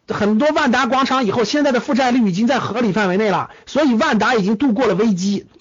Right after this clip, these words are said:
这些话你们都没听懂。降杠杆就是降负债率，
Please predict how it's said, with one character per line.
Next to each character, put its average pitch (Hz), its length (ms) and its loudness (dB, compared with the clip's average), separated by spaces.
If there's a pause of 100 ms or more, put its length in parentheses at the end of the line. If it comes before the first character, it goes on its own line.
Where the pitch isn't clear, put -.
(300)
这 233 100 -2
些 233 80 0
话 - 200 -2
你 160 80 -2
们 175 60 -2
都 208 80 0
没 196 120 0
听 220 180 -2
懂。 - 300 -12 (1500)
降 339 260 2
杠 359 240 2
杆 185 220 0
就 254 100 -2
是 220 100 -2
降 269 220 -2
负 294 160 -2
债 269 160 2
率， 262 340 0